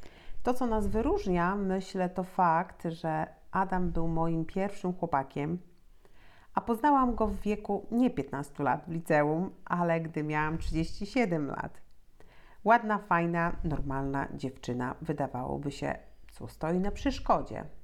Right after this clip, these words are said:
Wybrzydzałaś? Nie. <laughs> Wiedziałam, kim jestem i wiedziałam, z kim pragnę dzielić swoje życie i niestety nie poznałam takiej osoby do momentu poznania Adama.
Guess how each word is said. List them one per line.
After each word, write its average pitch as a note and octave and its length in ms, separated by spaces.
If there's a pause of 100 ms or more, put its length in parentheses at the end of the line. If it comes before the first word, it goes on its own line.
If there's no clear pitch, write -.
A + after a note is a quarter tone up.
(120)
Wybrzydzałaś? D3 840 (880)
Nie. - 120 (320)
<laughs> F3+ 100 (720)
Wiedziałam, B3 500
kim F#3 160
jestem F#3 560
i D3+ 140
wiedziałam, E3 560
z - 120
kim F#3 200
pragnę E3+ 580
dzielić F#3+ 400
swoje F#3 360
życie F#3 520
i F#3 160
niestety A#3+ 540
nie F#3 160
poznałam E3+ 560
takiej D3 300
osoby D3+ 360
do A#3+ 120
momentu C#3+ 440
poznania D3+ 560
Adama. F#3 440